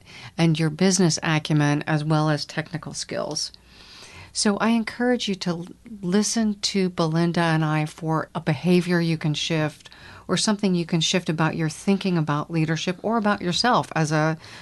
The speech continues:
person based on our conversation. If we change little bits every week,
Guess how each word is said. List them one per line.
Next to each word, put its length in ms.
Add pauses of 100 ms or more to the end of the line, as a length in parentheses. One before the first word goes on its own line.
(120)
person 640
based 340
on 100
our 140
conversation. 1000 (360)
If 180
we 100
change 580
little 340
bits 320
every 260
week, 480